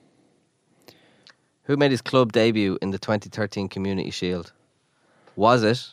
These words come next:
our number twenty-six for this seas-, this episode,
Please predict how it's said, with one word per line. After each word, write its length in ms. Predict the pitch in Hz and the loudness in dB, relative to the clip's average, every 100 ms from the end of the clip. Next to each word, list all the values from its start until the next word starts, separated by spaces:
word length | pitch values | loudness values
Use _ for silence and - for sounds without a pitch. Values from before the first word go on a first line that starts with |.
| _ _ _ _ _ _ _ - | _ _ _ _ _ _ _ -4
our 120 | 101 | -2
number 200 | 101 98 | -2 -4
twenty-six 800 | 95 101 95 92 104 - - - _ _ _ | -4 -6 -6 -6 -8 -8 -16 -18 _ _ _
for 440 | - 98 92 101 _ _ | -8 -4 -4 -8 _ _
this 120 | 98 | -14
seas-, 320 | - 90 85 - | -10 -10 -10 -10
this 180 | 95 95 | -10 -6
episode, 400 | 95 - 98 | -8 -4 -6